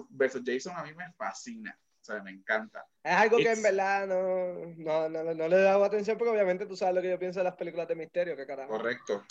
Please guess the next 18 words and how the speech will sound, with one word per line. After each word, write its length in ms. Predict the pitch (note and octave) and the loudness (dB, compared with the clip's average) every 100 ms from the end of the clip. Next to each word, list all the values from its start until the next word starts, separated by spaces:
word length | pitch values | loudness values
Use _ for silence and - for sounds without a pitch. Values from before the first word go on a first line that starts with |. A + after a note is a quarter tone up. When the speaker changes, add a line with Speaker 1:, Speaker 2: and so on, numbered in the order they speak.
| - | -6
Speaker 1:
Es 180 | G#2+ B2 | -2 2
básicamente 580 | C3+ D#3+ D#3+ C#3+ B2 B2+ | 4 6 4 4 2 2
coge 220 | C3+ D#3 | 4 6
la 80 | C#3+ | 6
esencia 480 | C3+ C#3+ D#3 F#3 F3 | 4 0 4 6 8
de 140 | D#3+ | 6
Freddy, 600 | - D3+ C3+ C3 D3+ G3 _ _ _ - | 4 6 6 6 2 -4 _ _ _ -10
las 160 | A2+ | -6
películas 260 | B2 A#2+ B2 | -2 0 0
de 100 | D3+ | 0
Freddy, 480 | E3 D3+ C#3+ C#3+ C#3+ | 2 6 8 6 4
la 140 | C#3 | 2
esencia 340 | B2+ A#2+ B2 D3 | 2 -2 0 4
de 120 | E3 | 6
Jason, 480 | D3+ C#3+ C#3+ C#3+ C#3+ | 8 8 6 0 0
cómo 360 | C3 B2 C3 | -4 -2 -2
Freddy 320 | C3 C#3+ C#3+ D#3 | 2 6 6 4
ma-, 260 | D3+ C#3+ | -2 -4